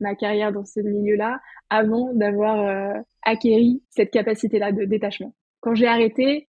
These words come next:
je prenais les choses moins à cœur qu'avant, mais je les prenais quand même un peu à cœur. Il y a encore des situations qui me déstabilisaient. Il y a encore des nuits où je dormais pas parce que j'avais pas résolu un problème. Et de toute façon, ce qui est idiot, c'est que les problèmes, tu les résous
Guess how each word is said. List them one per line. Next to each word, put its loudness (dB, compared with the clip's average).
je -20
prenais 6
les 6
choses 4
moins 4
à -2
cœur -2
qu'avant, 0
mais 4
je 2
les 2
prenais -4
quand -6
même -6
un -10
peu -10
à -8
cœur. -12
Il 8
y 8
a 2
encore 2
des 2
situations -2
qui -4
me 0
déstabilisaient. -2
Il 0
y 2
a -2
encore 0
des 4
nuits 2
où 0
je -2
dormais -4
pas -2
parce -6
que -4
j'avais -4
pas -4
résolu -2
un -8
problème. -4
Et 0
de 2
toute -8
façon, -10
ce -12
qui 0
est 0
idiot, 2
c'est -4
que -4
les -2
problèmes, -4
tu -4
les -2
résous -4